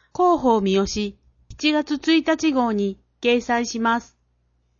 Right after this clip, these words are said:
この件についてのお問い合わせは、三ライブ内、障害学習推進課まで。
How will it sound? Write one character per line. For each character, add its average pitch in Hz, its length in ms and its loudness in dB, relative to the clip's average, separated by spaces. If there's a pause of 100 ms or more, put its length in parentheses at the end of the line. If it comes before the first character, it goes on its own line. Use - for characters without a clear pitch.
(140)
こ 247 120 -6
の 311 120 0
件 381 220 2
に 320 140 4
つ 285 100 -2
い 262 80 -2
て 208 140 -4
の 185 100 -2
お 185 80 -4
問 220 220 -2
い 226 40 -2
合 226 60 -2
わ 226 80 -2
せ 226 140 -8
は、 214 300 -2 (520)
三 294 320 2
ラ 311 140 4
イ 311 60 0
ブ 294 120 0
内、 196 300 -6 (500)
障 311 340 -2
害 320 220 0
学 247 200 -6
習 302 220 -4
推 302 280 -2
進 285 260 -2
課 269 100 -4
ま 262 140 0
で。 185 240 -8